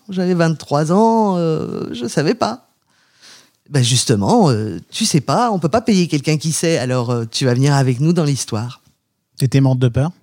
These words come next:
Speaker 1: Ouais. Mais c'était génial. Quelle aventure, monter une salle en quatre-vingt-sept, vingt-trois ans.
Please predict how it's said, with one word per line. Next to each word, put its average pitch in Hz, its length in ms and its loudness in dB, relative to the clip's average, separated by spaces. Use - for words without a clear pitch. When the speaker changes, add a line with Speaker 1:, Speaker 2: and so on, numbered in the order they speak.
Speaker 1:
Ouais. 131 240 0
Mais 170 100 6
c'était 131 260 -4
génial. 190 460 0
Quelle 147 160 0
aventure, 147 640 -4
monter 139 380 -4
une 143 100 -2
salle 170 360 -8
en 135 80 -10
quatre-vingt-sept, 135 840 -6
vingt-trois 131 420 -4
ans. 107 120 -8